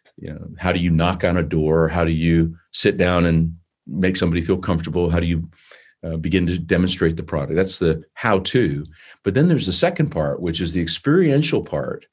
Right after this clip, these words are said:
of competence, which is the know-how. Do I have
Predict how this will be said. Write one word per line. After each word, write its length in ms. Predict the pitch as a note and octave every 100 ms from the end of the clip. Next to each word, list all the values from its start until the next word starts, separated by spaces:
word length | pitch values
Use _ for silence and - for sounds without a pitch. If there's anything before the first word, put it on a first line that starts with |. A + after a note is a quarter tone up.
| _ _ _ _ -
of 240 | F2+ E2+
competence, 560 | E2+ E2 D2 - - -
which 160 | F#2+ G#2+
is 220 | G2+ -
the 120 | G2
know-how. 580 | G2 E3+ D3+ - - - _ _ _ -
Do 160 | A#2+
I 80 | C#3+
have 360 | B2+ B2 A2+